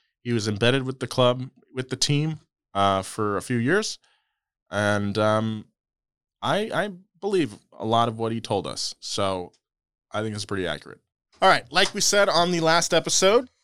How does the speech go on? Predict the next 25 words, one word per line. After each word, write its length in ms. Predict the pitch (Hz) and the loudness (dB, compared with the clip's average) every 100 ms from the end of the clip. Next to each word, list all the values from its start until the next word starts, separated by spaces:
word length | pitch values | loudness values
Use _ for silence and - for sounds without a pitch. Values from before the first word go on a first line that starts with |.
| _ | _
what 160 | 143 156 | 0 4
made 220 | 208 196 | 4 4
the 60 | |
members 440 | 165 170 175 170 156 | 2 2 4 0 0
of 320 | 120 120 113 | 2 2 2
Midnight 500 | 120 165 165 151 135 | -2 2 4 2 2
so 220 | - 185 | 2 4
unique 380 | 175 160 151 - | 4 2 -2 -2
was 140 | 110 | -2
their 140 | 113 110 | 0 0
ability 560 | 101 101 127 139 139 135 | -2 0 4 4 2 -2
to 80 | |
tune 320 | 101 - 113 104 | -2 -2 -2 -2
every 300 | 143 160 151 127 | 0 2 2 2
aspect 500 | 120 110 - 110 - | 2 2 0 -2 -4
of 120 | 98 | -18
their 100 | - | -18
cars 360 | - 104 95 - | -8 -6 -6 -8
to 100 | 98 | -12
make 180 | 92 | -14
the 100 | - - - | -16 -6 2
ultimate 480 | 180 - 127 92 - _ _ | 2 2 0 -2 -10 _ _
top 240 | - 170 - | 2 2 4
speed 340 | - 147 135 | 0 2 0
machine. 560 | 120 - - 147 113 | 2 4 4 2 -2